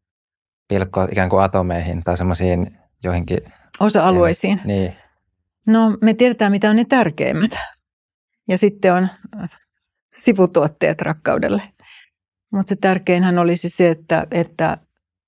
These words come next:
Speaker 2: mä haluan sun läheisyyden ja sä haluat mun läheisyyden. Mä haluan koskea sua ja sä haluat koskea mua. Mä haluan kuulla sun ajatuksia ja sä haluat kuulla mun ajatuksen. Se on se, siitä se lähtee liikkeelle. Ja, ja tota,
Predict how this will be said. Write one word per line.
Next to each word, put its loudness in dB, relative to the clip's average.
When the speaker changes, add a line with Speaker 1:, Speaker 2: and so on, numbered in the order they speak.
Speaker 2:
mä 2
haluan 2
sun -2
läheisyyden 0
ja 0
sä 2
haluat 0
mun 0
läheisyyden. 0
Mä 2
haluan 2
koskea 0
sua 0
ja 0
sä 0
haluat 0
koskea -4
mua. -2
Mä 0
haluan 2
kuulla 2
sun 0
ajatuksia 0
ja -4
sä 0
haluat 4
kuulla 0
mun 2
ajatuksen. -6
Se -2
on 0
se, -2
siitä 0
se 2
lähtee -2
liikkeelle. -4
Ja, 0
ja 2
tota, 0